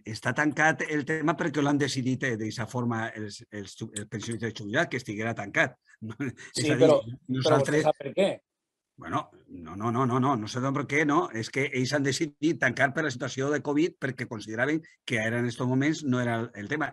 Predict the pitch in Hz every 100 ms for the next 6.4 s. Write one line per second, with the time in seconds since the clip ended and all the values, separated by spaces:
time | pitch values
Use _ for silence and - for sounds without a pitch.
0 | _ - 107 107 - 110 131 139 151 165
1 | 170 - _ 117 131 113 107 104 107 113
2 | 131 143 - _ _ _ _ - 127 -
3 | _ _ - 131 117 117 117 123 120 131
4 | 135 - 120 - 120 131 - _ 135 127
5 | 117 143 170 180 190 160 156 151 160 147
6 | 147 123 143 180